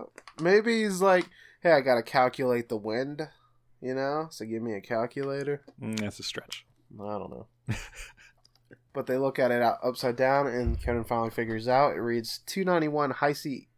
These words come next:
Speaker 1: uh, Express," and that's a train. So the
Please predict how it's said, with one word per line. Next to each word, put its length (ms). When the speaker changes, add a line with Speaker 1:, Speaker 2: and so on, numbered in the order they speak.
Speaker 1:
uh, 280
Express," 540
and 260
that's 160
a 60
train. 500
So 240
the 160